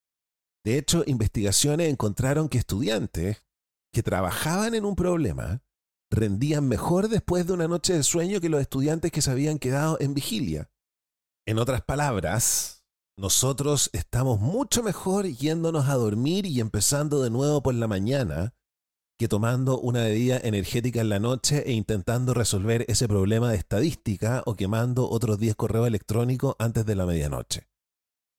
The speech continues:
En la consultora Ernst and Young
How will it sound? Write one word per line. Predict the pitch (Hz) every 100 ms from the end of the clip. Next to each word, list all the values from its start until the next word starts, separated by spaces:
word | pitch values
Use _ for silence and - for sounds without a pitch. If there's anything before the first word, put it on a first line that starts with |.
| _
En | 117
la | 127
consultora | 123 113 123 - 147 151 156 -
Ernst | 156 175 190 175 -
and | 123 123
Young | 110 139 87 90